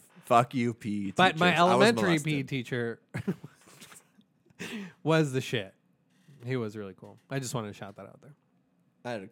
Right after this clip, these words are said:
Speaker 1: I had some good P E teachers, too,
Speaker 2: Yeah?
Speaker 1: okay?
Speaker 2: P E teachers are usually, like, some of the best people, dude.
Speaker 1: Uh, well, yeah. How much stress do they have?
Speaker 2: None, because they're always working out.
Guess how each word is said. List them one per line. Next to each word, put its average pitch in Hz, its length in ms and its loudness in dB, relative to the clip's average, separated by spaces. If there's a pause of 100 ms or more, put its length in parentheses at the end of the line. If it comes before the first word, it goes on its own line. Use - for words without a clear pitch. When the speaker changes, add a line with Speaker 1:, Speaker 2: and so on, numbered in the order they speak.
(180)
Speaker 1:
I 107 40 -6
had 107 80 -8
some 90 120 -18
good 95 180 -18
P - 80 -16
E 98 100 -16
teachers, - 380 -20
too, 117 100 -10
Speaker 2:
Yeah? 117 120 -2
Speaker 1:
okay? 143 280 -8 (280)
Speaker 2:
P 320 80 -2
E 480 60 -4
teachers 214 380 -4
are 131 140 -2
usually, 170 460 2
like, 117 220 -2
some 143 160 -4
of 143 60 -4
the 110 80 -6
best 98 320 -8
people, 95 260 -12
dude. 92 260 -14 (1200)
Speaker 1:
Uh, 120 140 -14
well, 151 140 -4
yeah. 185 260 -8
How 123 140 -4
much 139 200 -4
stress 151 320 -4
do 117 80 -6
they 90 80 -4
have? - 280 -12 (260)
Speaker 2:
None, 165 280 2
because 143 240 -2
they're 131 120 0
always 139 180 0
working 143 240 -6
out. 170 180 -8